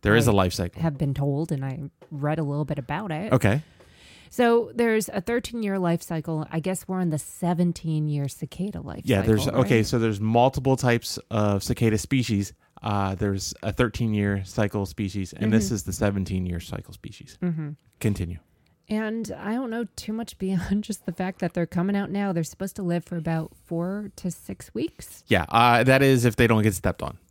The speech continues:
Speaker 1: But
Speaker 2: Mm.
Speaker 1: the majority of them are all gonna get stepped on.
Speaker 2: I mean, it's all Smush City out there.
Speaker 1: It
Speaker 2: They
Speaker 1: is. It is. Uh, th-, they come out to, uh, fornicate and then go back into the ground. Or, or die, and then, uh, pl-, I don't,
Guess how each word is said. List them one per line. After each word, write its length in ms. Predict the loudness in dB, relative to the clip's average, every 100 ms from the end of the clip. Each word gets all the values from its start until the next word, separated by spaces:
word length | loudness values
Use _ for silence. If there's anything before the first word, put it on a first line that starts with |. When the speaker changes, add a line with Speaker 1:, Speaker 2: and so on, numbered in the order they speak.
| 0
Speaker 1:
But 260 | 2 2
Speaker 2:
Mm. 120 | 0 -10 -14 -10 -2
Speaker 1:
the 80 | 2
majority 520 | 2 4 6 6 6
of 120 | 4
them 260 | 2 2 2
are 160 | 4
all 240 | 6 6 4
gonna 160 | 0
get 140 | -2 -6
stepped 260 | -12 -10
on. 60 | -6
Speaker 2:
I 40 |
mean, 120 | -2 -2
it's 160 | -4
all 140 | -8 -10
Smush 340 | -8 -4 -4
City 380 | -4 -8 -6 -8
out 160 | -10 -8
there. 220 | -6 2
Speaker 1:
It 100 | 4
Speaker 2:
They 100 | 6
Speaker 1:
is. 180 | 4 0 -2
It 100 | 0
is. 160 | 0 -6 -20 _ 0
Uh, 460 | 4 6 4 2 -4 -8 -8
th-, 120 | -6 -4
they 160 | 0 0
come 240 | 2 2
out 320 | 4 2 -2 -6
to, 480 | 2 4 6 6 4
uh, 960 | 4 4 4 4 4 2 2 2 2 0
fornicate 600 | 2 2 4 4 2 -2 -12 -2
and 80 | 2
then 140 | 2
go 140 | 4 6
back 240 | 4 2
into 180 | -2 -2
the 80 | -4
ground. 160 | -8 -12 _ 0
Or, 160 | 4 4 4
or 40 |
die, 380 | 6 4 2 0 -2
and 160 | 0
then, 280 | 2 2 0 -2
uh, 220 | -2 -2
pl-, 220 | -4 -2
I 100 | 2
don't, 120 | 2